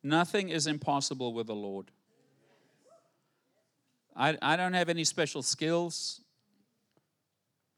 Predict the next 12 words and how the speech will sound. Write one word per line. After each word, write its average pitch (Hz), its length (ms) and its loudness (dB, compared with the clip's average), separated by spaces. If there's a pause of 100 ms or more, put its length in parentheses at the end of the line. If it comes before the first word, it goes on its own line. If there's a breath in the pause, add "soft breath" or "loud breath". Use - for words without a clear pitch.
(3000)
I 110 120 -8
graduated 135 580 -2
high 123 200 -4
school. - 340 -10 (2250)
Just 135 240 -2
barely. 107 400 -2 (2250)
Hated 117 280 -8
school. - 320 -12 (1300)
I 113 40 -4
was 110 120 -4
always 120 240 -2
behind. 107 680 -8